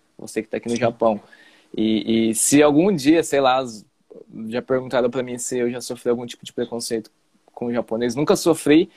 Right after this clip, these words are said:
mas se por acaso algum dia eu sofrer, eu vou pensar nisso. Vou pensar no seguinte: é, esse cara já saiu do país dele, esse cara já deixou a família dele pra tá aqui.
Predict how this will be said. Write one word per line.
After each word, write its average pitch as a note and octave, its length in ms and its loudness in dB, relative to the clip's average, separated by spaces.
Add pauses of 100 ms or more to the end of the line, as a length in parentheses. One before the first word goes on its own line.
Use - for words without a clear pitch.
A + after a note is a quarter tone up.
(220)
mas F3+ 140 2
se - 60 -8
por F3 100 2
acaso E3 260 2
algum E3 220 0
dia E3 340 2
eu C#3+ 120 -2
sofrer, C#3+ 400 -4
eu C#3+ 60 0
vou D#3 80 0
pensar D#3 340 -8
nisso. C3+ 480 -8
Vou A2+ 100 -8
pensar A2+ 260 -8
no B2 100 -6
seguinte: B2 580 -2
é, G#2 260 0
esse G#2+ 160 -6
cara C3 260 4
já C#3 120 -2
saiu B2+ 180 -2
do B2+ 100 -4
país A#2+ 300 0
dele, B2 360 2
esse - 180 -12
cara A#2 260 -2
já B2 240 -6 (380)
deixou A#2 280 -2
a B2 60 2
família B2 320 -4
dele A#2 180 -2
pra A2+ 160 -4
tá - 120 -6
aqui. C3+ 360 -4